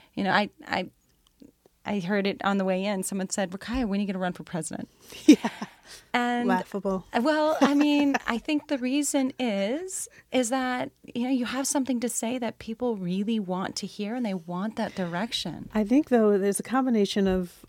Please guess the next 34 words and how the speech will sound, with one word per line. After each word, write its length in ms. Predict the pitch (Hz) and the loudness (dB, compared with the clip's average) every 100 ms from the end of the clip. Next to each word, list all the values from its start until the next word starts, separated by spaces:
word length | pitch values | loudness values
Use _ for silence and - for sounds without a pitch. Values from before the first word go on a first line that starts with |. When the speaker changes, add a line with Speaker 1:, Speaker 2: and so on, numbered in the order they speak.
| - | -4
Speaker 2:
a 120 | 190 | -4
person 580 | - 214 208 - 214 190 | -2 0 2 2 2 2
and 180 | 190 | 2
then 100 | 185 | 2
a 60 | 175 | 2
moment. 600 | 170 175 170 175 196 196 | 0 -2 -4 -6 -8 -8
Speaker 1:
Yeah. 300 | 233 233 214 202 | -6 -6 -6 -2
Speaker 2:
And 140 | 190 | 0
I 180 | 185 180 - | 2 0 -2
also 320 | 202 220 233 | -2 0 -2
feel 160 | - | 0
like 160 | 196 175 | -2 0
in 80 | 185 | 0
this 200 | 180 - | 0 0
moment, 460 | 180 180 175 214 - - - _ - | 0 0 0 -4 -12 -20 -20 _ -20
the, 420 | 196 185 180 175 - - | -4 0 0 -2 -6 -8
the, 420 | 175 175 165 208 214 _ _ _ | -4 -2 -2 -6 -14 _ _ _
this 120 | 175 | -8
is 40 | - | -4
gonna 180 | 175 165 | -4 -4
sound 300 | 156 156 156 | -4 -6 -6
really 180 | 160 147 | -6 -6
academic, 460 | 143 151 156 139 - | -8 -8 -6 -8 -10
but 200 | - - | -12 -8
people 240 | 190 165 | -8 -6
hate 240 | 156 165 | -8 -10
it 80 | 165 | -10
when 140 | 156 170 | -8 -6
I 60 | |
say 180 | 180 170 | -2 -2
this 180 | 165 - | -2 0
word, 180 | 185 180 | 0 0
but 220 | 180 - | -2 -2
the 180 | 185 | -4